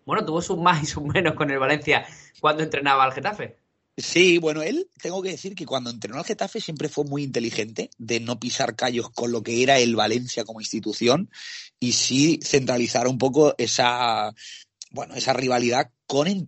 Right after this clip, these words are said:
Speaker 2: con Marcelino, con el entrenador. Él siempre, incluso en aquellas ruedas de prensa, en los, aquellos partidos de Copa y, y de Liga, fue súper inteligente. Siempre habló muy bien del Valencia, muy bien de la afición del Valencia. O sea,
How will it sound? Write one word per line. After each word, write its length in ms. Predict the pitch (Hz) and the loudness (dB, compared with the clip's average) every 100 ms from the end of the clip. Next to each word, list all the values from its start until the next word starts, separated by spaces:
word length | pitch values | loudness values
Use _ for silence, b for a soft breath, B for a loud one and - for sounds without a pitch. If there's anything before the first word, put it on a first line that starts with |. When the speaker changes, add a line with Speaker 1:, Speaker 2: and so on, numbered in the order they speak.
| - | -8
Speaker 2:
con 260 | 127 127 120 | -4 -2 -2
Marcelino, 540 | 117 110 113 117 107 - | -6 -6 -4 -4 -6 -8
con 160 | 113 117 | -6 -6
el 60 | |
entrenador. 500 | 113 104 110 113 101 - | -8 -6 0 2 2 0
Él 340 | 143 196 240 | 4 4 4
siempre, 640 | 220 - 135 147 160 165 214 | 0 -4 -2 0 0 2 2
incluso 400 | 156 107 123 117 | 2 -2 -4 -4
en 60 | |
aquellas 340 | 110 120 131 135 | -6 -2 2 2
ruedas 220 | 123 123 | 0 -4
de 100 | 113 | -4
prensa, 420 | 117 131 127 120 | -4 -6 -2 0
en 80 | 117 | 0
los, 120 | 113 | -4
aquellos 280 | - 120 117 | -6 -4 -2
partidos 300 | 120 107 113 | -2 -2 -2
de 140 | 104 | -2
Copa 440 | 110 139 135 120 117 B B B B | 4 4 6 6 4 B B B B
y, 280 | 113 113 110 | -6 -6 -6
y 240 | 120 117 | -2 -2
de 80 | 113 | 0
Liga, 400 | 117 139 185 - b b _ _ _ | 2 4 4 0 b b _ _ _
fue 240 | - 160 | -10 -6
súper 340 | 151 165 165 151 | -4 -4 -2 -4
inteligente. 640 | 123 120 113 135 131 120 | -4 -10 -8 -10 -10 -8
Siempre 320 | - 139 139 | -6 -4 -2
habló 220 | 135 131 | 0 0
muy 400 | 127 151 170 175 | -2 -2 -2 -2
bien 240 | 151 156 143 | -2 -4 -2
del 160 | 131 | -4
Valencia, 560 | 117 123 143 - 180 185 B B B | -2 -4 -4 0 0 0 B B B
muy 340 | 147 156 180 | 4 6 8
bien 160 | 160 147 | 8 6
de 80 | 139 | 4
la 80 | 127 | 2
afición 300 | 120 131 127 | 0 -2 0
del 80 | |
Valencia. 340 | 113 120 139 135 | -2 -2 -2 -4
O 40 | |
sea, 280 | 127 120 - | -2 -4 -4